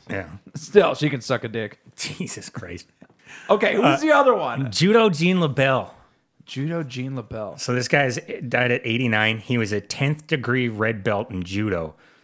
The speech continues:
Speaker 1: Uh, his students, uh, included Chuck Norris, Roddy Roundy Piper, uh, Ronda Rousey, and Ronda Rousey, and then just a whole list of, like, lesser
Speaker 2: Oh.
Speaker 1: known, lesser known
Speaker 2: Wait, wait,
Speaker 1: actors.
Speaker 2: wait. So what you're saying is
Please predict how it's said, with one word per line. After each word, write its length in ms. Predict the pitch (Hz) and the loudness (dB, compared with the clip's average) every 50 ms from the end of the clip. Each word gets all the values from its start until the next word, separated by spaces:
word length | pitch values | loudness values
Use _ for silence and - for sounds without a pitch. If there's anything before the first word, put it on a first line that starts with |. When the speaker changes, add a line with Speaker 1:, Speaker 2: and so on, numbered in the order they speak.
| _ _ _ _ | _ _ _ _
Speaker 1:
Uh, 320 | 98 92 92 92 87 87 87 - _ _ _ _ _ _ | -4 -2 0 0 -2 -4 -6 -12 _ _ _ _ _ _
his 360 | _ - 117 120 113 104 98 | _ 0 0 0 0 -2 -2
students, 640 | - - - - 120 123 127 135 131 123 - - - | -4 -4 -2 0 0 2 2 0 -2 -2 -6 -4 -2
uh, 240 | - 120 110 107 123 | 0 0 0 0 -2
included 520 | 110 101 - - 123 117 107 104 92 92 | -4 -8 -6 -4 -4 -2 -2 -4 -6 -8
Chuck 280 | - - - - - - | -6 -2 0 0 0 0
Norris, 480 | 131 123 127 123 123 127 117 - - - _ _ _ _ _ _ _ _ _ _ _ | -2 -2 0 0 0 -2 -2 -6 -12 -14 _ _ _ _ _ _ _ _ _ _ _
Roddy 460 | - 110 101 101 117 107 117 143 156 | -14 -12 0 2 4 4 6 4 4
Roundy 340 | 151 135 131 139 143 131 123 | 2 2 2 2 2 2 0
Piper, 580 | - - - 113 113 110 - 98 101 107 104 - _ _ _ _ _ _ _ _ _ 247 - | 0 0 0 0 0 0 -2 -4 -4 -4 -6 -12 _ _ _ _ _ _ _ _ _ -12 -4
uh, 360 | - 104 95 92 92 92 - | -2 0 0 0 0 -2 -4
Ronda 360 | - 104 107 113 123 127 117 | -2 -2 0 0 2 2 2
Rousey, 400 | 117 110 110 104 104 107 107 110 - - | 0 2 2 2 2 0 0 -4 -4 -4
and 220 | 113 107 104 104 | -2 -2 -2 0
Ronda 300 | 101 98 104 104 95 90 | 0 0 0 0 0 -2
Rousey, 400 | 90 92 90 87 85 85 85 - | -2 0 0 -2 -2 -6 -8 -4
and 180 | - 113 110 107 | -2 -2 0 0
then 180 | 104 101 113 - | 0 -2 -4 -6
just 240 | - - 123 - - - | -2 -2 -2 -2 -2 -2
a 100 | - 113 | -2 -2
whole 680 | 104 - - - 147 131 127 123 120 120 117 113 104 107 | -2 -4 -6 -2 2 4 4 4 4 4 2 0 0 0
list 340 | 113 113 98 - - - - | 0 0 0 -2 -4 -6 -4
of, 320 | - 113 101 92 - - - | -2 -2 -2 -2 -6 -4 -2
like, 220 | 113 101 95 - | -2 -2 -2 -2
lesser 300 | 107 104 104 - - 110 | -2 -2 -2 0 -2 -2
Speaker 2:
Oh. 60 | 101 | 0
Speaker 1:
known, 320 | 104 107 104 101 104 104 - - - _ _ _ - | 2 2 2 2 0 -4 -6 -12 -20 _ _ _ -2
lesser 300 | 120 110 110 - 117 110 | 0 0 0 0 -2 0
known 440 | 107 107 101 98 101 98 95 98 | 0 0 2 2 0 0 -2 -2
Speaker 2:
Wait, 80 | 113 120 - | -6 -6 -4
wait, 80 | - 123 | 0 2
Speaker 1:
actors. 520 | 98 92 87 - 123 110 101 101 98 95 95 | 2 2 2 0 0 2 2 2 0 -2 -6
Speaker 2:
wait. 100 | - - | -8 -10
So 180 | - - 139 135 | -8 -8 -4 -4
what 200 | 139 143 139 - | -4 -4 -4 -6
you're 80 | 147 127 | -8 -8
saying 400 | - - 147 143 147 147 139 131 | -6 -6 -4 -4 -4 -4 -6 -6
is 500 | 120 117 113 110 107 107 - - - | -8 -6 -6 -8 -8 -10 -12 -16 -16